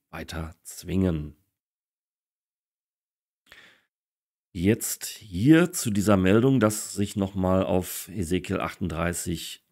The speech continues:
und neununddreißig Gog Magog bezieht auch.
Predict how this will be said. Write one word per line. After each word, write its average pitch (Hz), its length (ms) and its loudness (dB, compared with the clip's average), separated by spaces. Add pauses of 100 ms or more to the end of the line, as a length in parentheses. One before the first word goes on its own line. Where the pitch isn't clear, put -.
und 85 340 -6
neununddreißig 85 760 -2
Gog 87 240 -6
Magog 87 500 -2
bezieht - 500 -8
auch. 76 320 -8